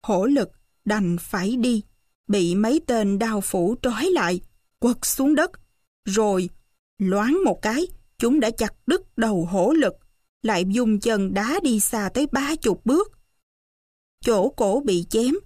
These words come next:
cũng không thấy máu, và cũng gọi một tiếng: "Đầu ơi,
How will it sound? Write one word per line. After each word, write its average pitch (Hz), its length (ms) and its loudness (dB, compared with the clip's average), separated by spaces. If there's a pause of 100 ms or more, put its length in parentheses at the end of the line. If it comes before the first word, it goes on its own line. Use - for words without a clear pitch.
(380)
cũng 214 340 2
không 190 360 -2
thấy 226 200 -2
máu, 277 380 2 (380)
và 220 380 0
cũng 220 360 0
gọi 208 320 0
một 208 360 0
tiếng: 262 240 2 (960)
"Đầu 214 400 0
ơi, 269 380 2